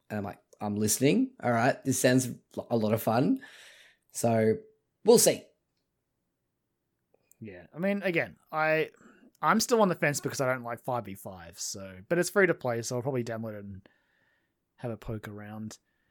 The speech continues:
Speaker 2: Uh, next up was a trailer for Ara History Untold, a new, um,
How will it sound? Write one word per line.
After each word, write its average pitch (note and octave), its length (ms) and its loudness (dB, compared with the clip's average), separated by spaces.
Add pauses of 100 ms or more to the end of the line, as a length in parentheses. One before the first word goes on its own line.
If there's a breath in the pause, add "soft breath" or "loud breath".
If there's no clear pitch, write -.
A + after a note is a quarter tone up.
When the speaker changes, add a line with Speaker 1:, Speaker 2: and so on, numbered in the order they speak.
(540)
Speaker 2:
Uh, E3+ 840 6 (200)
next D#3 440 -2
up D#3+ 160 6
was D3 120 0
a C#3+ 40 -6
trailer D3 340 2 (200)
for C3+ 400 0 (160)
Ara D#3 600 2
History D3+ 440 -6
Untold, E3+ 720 -6 (320)
a C3+ 100 -8
new, C3+ 380 -6
um, A#2+ 520 -10